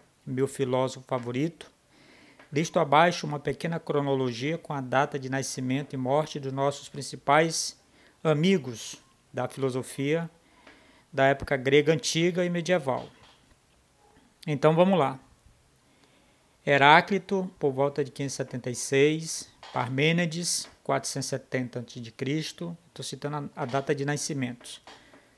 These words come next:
Sócrates, quatrocentos e setenta também.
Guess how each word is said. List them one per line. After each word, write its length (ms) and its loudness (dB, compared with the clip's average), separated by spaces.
Sócrates, 920 4
quatrocentos 480 -6
e 20 -10
setenta 560 -4
também. 760 -6